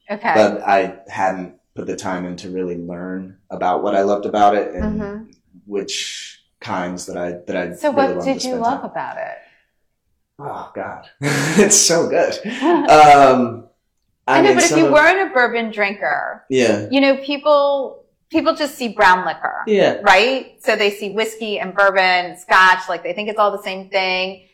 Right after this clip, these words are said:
Speaker 1: They just see brown liquor and they're like, "I don't like brown liquor."
Speaker 2: It's comfort in a glass.
Speaker 1: Mm-hmm.
Speaker 2: Uh,
Speaker 1: You're like,
Speaker 2: I think
Speaker 1: "Okay, let,
Speaker 2: I
Speaker 1: let me talk you out of that."
Speaker 2: Yeah, I think, I think, you know, you have to find what you like. Everyone's palate is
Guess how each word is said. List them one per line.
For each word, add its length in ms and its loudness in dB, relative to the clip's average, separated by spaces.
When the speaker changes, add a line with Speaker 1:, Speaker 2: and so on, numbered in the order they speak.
Speaker 1:
They 120 -2
just 180 -4
see 260 -8
brown 300 6
liquor 220 -2
and 140 -2
they're 100 -4
like, 220 -2
"I 60 2
don't 120 4
like 180 -2
brown 280 -6
liquor." 240 -18
Speaker 2:
It's 340 2
comfort 460 -10
in 100 -12
a 60 -20
glass. 720 -16
Speaker 1:
Mm-hmm. 120 -6
Speaker 2:
Uh, 560 4
Speaker 1:
You're 120 -2
like, 120 0
Speaker 2:
I 60 4
think 300 6
Speaker 1:
"Okay, 440 -2
let, 200 6
Speaker 2:
I 40 2
Speaker 1:
let 120 6
me 120 4
talk 200 2
you 80 2
out 120 2
of 80 -6
that." 160 -2
Speaker 2:
Yeah, 460 10
I 100 8
think, 340 2
I 140 6
think, 340 -2
you 160 -2
know, 140 4
you 140 4
have 160 4
to 100 2
find 560 -2
what 300 -2
you 80 0
like. 240 2
Everyone's 260 -4
palate 320 2
is 160 -6